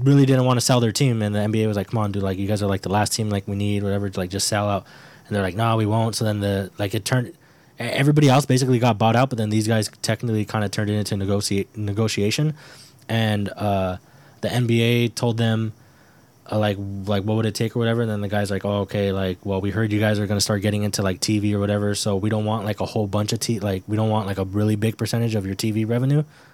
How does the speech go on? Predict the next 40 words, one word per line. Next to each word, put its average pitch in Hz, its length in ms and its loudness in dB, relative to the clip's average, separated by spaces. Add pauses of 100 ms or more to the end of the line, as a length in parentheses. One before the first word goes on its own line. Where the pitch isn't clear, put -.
(140)
We'll 117 100 0
take, 120 300 0
like, 104 220 -2
point 107 460 0
zero 110 260 0
one 110 400 0
percentage 117 440 -2
of 135 140 2
it," 165 160 0 (500)
or - 20 -10
something 131 220 0
like 139 100 2
that. 156 120 2
It - 20 2
was, 120 120 2
like, 135 120 2
a, 117 160 -4 (320)
it 123 80 -2
wasn't, 147 240 4
like, 139 140 0
a 120 40 -2
full 139 220 2
percentage, 139 400 2
or 117 60 2
maybe 131 180 4
it 139 40 6
was 117 120 2
one 117 320 0
percent, 135 480 0
like, 110 160 -4
where 117 80 2
you 107 120 2
think 123 180 -2
it 101 100 0
wouldn't 110 240 -2
hurt 120 160 -4
the 117 80 -4
N 117 120 -2
B 113 120 0
A. 147 160 2